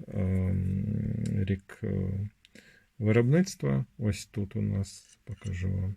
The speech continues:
чекайте, ось. Ось тут у нас двадцятий рік. На роторі, на ко-, е, корпусних деталях двадцятий рік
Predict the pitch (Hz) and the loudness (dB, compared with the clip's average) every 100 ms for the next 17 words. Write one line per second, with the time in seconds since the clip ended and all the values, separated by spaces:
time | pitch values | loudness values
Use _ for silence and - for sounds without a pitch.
0 | - - - - - - 87 - _ _ | -10 -20 -18 -18 -12 -10 -10 -14 _ _
1 | _ _ - 95 - 95 90 107 110 - | _ _ -8 -8 -4 -4 0 2 2 2
2 | 101 123 156 185 - _ _ - - - | 2 2 2 0 -2 _ _ -20 -20 -6
3 | 107 110 170 180 139 123 117 113 104 95 | 0 4 4 2 2 4 2 2 2 2
4 | - 147 117 107 104 101 113 110 135 - | 0 0 4 6 4 4 0 -2 -2 0
5 | 151 123 123 110 107 - _ _ - 107 | 2 2 2 2 0 -4 _ _ 0 0
6 | - 131 - 104 104 - | 2 0 2 0 0 -2